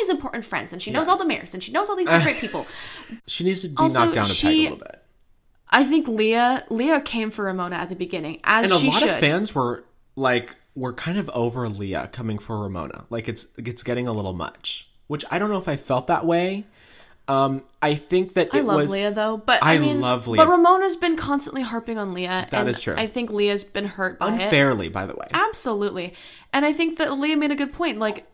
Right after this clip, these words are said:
Speaker 1: Donald Trump Junior threw a party during a pandemic, which he should not have. That should not have happened.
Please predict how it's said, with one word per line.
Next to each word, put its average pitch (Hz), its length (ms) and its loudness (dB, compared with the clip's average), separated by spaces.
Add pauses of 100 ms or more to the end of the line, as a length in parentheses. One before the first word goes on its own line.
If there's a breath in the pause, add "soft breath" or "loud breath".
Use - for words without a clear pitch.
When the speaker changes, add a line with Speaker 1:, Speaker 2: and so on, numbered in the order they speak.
Speaker 1:
Donald 233 280 0
Trump 285 200 0
Junior 226 360 -4
threw 202 340 -4
a - 20 -4
party 185 400 -2
during 202 320 -4
a 277 60 -2
pandemic, 233 600 -4
which 196 280 -2
he 370 160 2
should 359 280 0
not 202 280 0
have. 175 400 -6
That - 160 -4
should 254 180 -2
not 180 160 2
have 285 140 -6
happened. - 560 -6